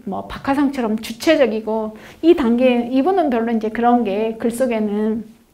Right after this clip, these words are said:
본인 나중에 한 이야기로는 그런 건 좀 이제 덜합니다. 덜한데, 꾸준히 작품을 썼고, 어, 어, 칠십일 년에 등단하고 십 년 뒤에 너의 가장 대표작으로 꼽는다면 어떤 것을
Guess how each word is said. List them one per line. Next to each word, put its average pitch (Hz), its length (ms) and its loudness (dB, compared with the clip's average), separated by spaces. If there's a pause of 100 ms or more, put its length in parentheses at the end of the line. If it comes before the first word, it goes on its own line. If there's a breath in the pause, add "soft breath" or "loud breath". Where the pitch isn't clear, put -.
(800 loud breath)
본인 247 320 4
나중에 214 300 2
한 294 220 0
이야기로는 220 600 0
그런 277 240 2
건 240 140 -2
좀 226 240 0
이제 208 420 -6
덜합니다. 233 760 -4
덜한데, 247 640 -2 (420 loud breath)
꾸준히 330 340 0
작품을 254 440 0
썼고, 320 540 -2 (520 loud breath)
어, 233 240 4 (480)
어, 240 340 2
칠십일 330 920 6
년에 302 680 4
등단하고 269 540 4
십 359 240 -4
년 349 180 4
뒤에 269 220 6
너의 247 720 6
가장 247 800 0
대표작으로 247 960 2
꼽는다면 302 640 2
어떤 285 380 2
것을 247 580 -2